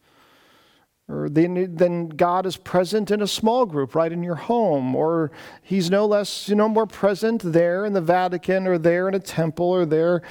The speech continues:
uh, in, in a house church. Uh, he's no more present in those places than he is right there, in your, right here with you in your living room or wherever you're watching this right now.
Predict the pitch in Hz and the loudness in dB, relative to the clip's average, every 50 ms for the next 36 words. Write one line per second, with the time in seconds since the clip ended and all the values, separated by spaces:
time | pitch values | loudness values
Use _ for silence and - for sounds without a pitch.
0 | - - - - _ - 170 165 165 165 175 - 208 180 165 165 165 175 - 202 | -18 -18 -20 -14 _ -2 0 2 2 0 -2 -2 -2 -2 0 0 -2 -2 -2 -2
1 | 170 165 151 - - 196 208 208 - - - - - - 156 165 175 208 226 - | 0 0 -2 0 0 -2 -2 -2 -4 -6 -10 -10 -6 -4 -2 0 0 0 0 -2
2 | - - - - - - - - - - _ - 196 180 170 170 160 180 170 - | -6 -10 -10 -12 -16 -20 -20 -20 -20 -20 _ -6 -2 -2 0 0 0 0 0 0
3 | 175 208 214 220 202 180 190 233 254 214 - - - 254 254 185 196 196 - 190 | 0 0 2 2 4 4 6 4 4 2 0 -2 0 0 0 0 -2 -4 -4 -4
4 | 196 196 196 202 220 196 - - 170 160 156 147 127 - 180 185 160 143 180 180 | -2 -2 0 0 -2 -2 -2 0 0 2 2 0 0 0 -2 0 0 0 -2 0
5 | 151 165 185 185 180 170 175 160 - - - - _ _ _ _ _ - 147 147 | 0 2 2 2 2 0 -2 -4 -6 -12 -16 -20 _ _ _ _ _ -6 -6 -2
6 | - 220 208 170 151 - _ _ - 170 165 175 175 170 - 208 165 175 185 165 | -2 -2 -2 -2 -4 -10 _ _ -10 -8 -6 -6 -6 -8 -8 -6 -4 -4 -2 -2
7 | 185 190 185 175 185 190 - - 202 190 185 180 180 185 190 185 196 190 190 180 | -2 -2 -2 -2 -4 -6 -4 -4 -4 -4 -4 -4 -4 -2 0 0 2 2 2 2
8 | 180 190 185 175 175 180 185 180 180 170 170 165 175 165 180 180 180 175 170 165 | 0 -2 -2 -2 -4 -4 -2 -2 0 0 2 2 2 2 2 2 2 2 0 0
9 | 156 - - 160 151 151 143 - 151 151 147 151 170 190 175 139 127 | -2 -2 -4 -6 -4 -6 -4 -4 -4 -4 -2 -2 -4 -4 -4 -6 -8